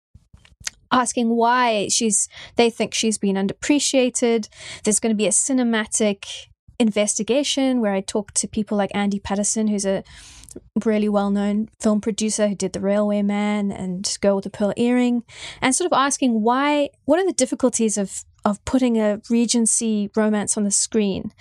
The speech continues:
Because it feels like she has a wealth of books that would make fantastic movies a la Pride and Prejudice and Sense and Sensibility, which people can't seem to get enough of, and yet she's been completely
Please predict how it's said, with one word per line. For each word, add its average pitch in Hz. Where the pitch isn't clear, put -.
Because 262
it 247
feels 311
like 233
she 311
has 262
a 247
wealth 220
of 208
books -
that 208
would 208
make 208
fantastic -
movies 240
a 220
la 208
Pride 220
and 214
Prejudice 233
and 202
Sense 202
and 208
Sensibility, 208
which -
people -
can't 208
seem 208
to 202
get 190
enough 196
of, 175
and 202
yet 220
she's -
been 202
completely 202